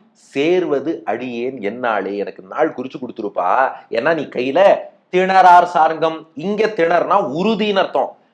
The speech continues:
அந்த இடத்துல சாலிட் ஃபார்ம்னு சொன்னோம். இந்த இடத்துல திணறுனா உறுதி மிக்கன்னு அர்த்தம். எதுல? பக்தர்களை காப்பதிலே உறுதி மிக்க, திணறார் உறுதி மிக்க சார்ங்கத்து. சார்ங்கம்ங்கிற வில்ல நீ கையில வச்சுட்டு இருக்க,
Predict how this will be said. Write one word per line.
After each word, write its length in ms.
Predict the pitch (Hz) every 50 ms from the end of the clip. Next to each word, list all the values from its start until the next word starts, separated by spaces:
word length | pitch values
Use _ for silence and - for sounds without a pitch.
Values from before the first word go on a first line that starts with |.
| _ _
அந்த 300 | - - 120 143 160 151
இடத்துல 260 | 151 - - 190 190 190 -
சாலிட் 360 | - 180 190 208 208 208 208 208 -
ஃபார்ம்னு 300 | - 175 170 170 175 170 156
சொன்னோம். 260 | - 139 120 107 87 - _ _ _ _ _
இந்த 320 | - 120 165 180 190 208 202
இடத்துல 280 | 202 202 202 220 220
திணறுனா 420 | - - 175 180 185 180 - - 202
உறுதி 420 | 202 160 151 180 208 226 202 233
மிக்கன்னு 380 | 214 196 180 - - 175 180 180
அர்த்தம். 340 | 170 - - 143 120 107
எதுல? 400 | 117 147 196 208 196 165 120 101 - - - _ _ _ _ _ -
பக்தர்களை 760 | 120 - - - - - 208 - 170 180 190 185 175 - -
காப்பதிலே 760 | - 139 139 - - - - 185 156 165 156 165 175 180 170
உறுதி 280 | 135 151 156 170 175 170
மிக்க, 500 | 147 143 - - - 139 139 131 - - -
திணறார் 580 | 127 143 165 170 160 151 147 156 151 139 120
உறுதி 400 | - 98 110 139 165 185 170 165
மிக்க 500 | 131 117 113 - - 208 208 185 - - - - _ _ - - - -
சார்ங்கத்து. 800 | 185 185 208 208 208 208 185 180 - - - - 156 151 135 113 - -
சார்ங்கம்ங்கிற 680 | 160 160 185 208 214 208 196 208 202 202 202 208 190 165
வில்ல 260 | 147 170 175 185 202
நீ 80 | 196 180
கையில 300 | - 165 175 190 190 170
வச்சுட்டு 180 | - - 175
இருக்க, 320 | 160 160 - 131 - -